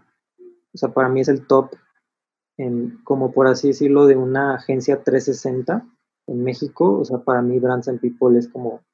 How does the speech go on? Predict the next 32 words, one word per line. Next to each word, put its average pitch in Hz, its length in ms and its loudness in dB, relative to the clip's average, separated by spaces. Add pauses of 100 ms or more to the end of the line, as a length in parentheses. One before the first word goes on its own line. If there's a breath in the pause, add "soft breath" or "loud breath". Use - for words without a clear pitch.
(220)
la 120 220 0
mejor. 120 480 -4 (1200)
Eh, 117 760 -6
o - 220 -20
sea, 135 120 2
si 139 180 4
yo 135 140 8
no 151 120 2
tuviera 135 280 8
un 139 60 2
negocio, 131 360 2
yo 127 160 6
creo 127 200 0
que 117 260 -2 (360)
haría 127 220 2
el 127 80 8
esfuerzo - 480 2
<laughs> - 40 -6
por - 160 2
trabajar 127 440 0
ahí. 131 320 2 (920)
Pero 123 880 4 (420)
a 135 100 -6
mí 139 100 2
me 147 60 4
gusta 151 240 4
mucho 143 260 2
Brands 135 280 2
and 127 120 -4
People. 139 400 2
A 139 80 -10
mí, 123 240 -6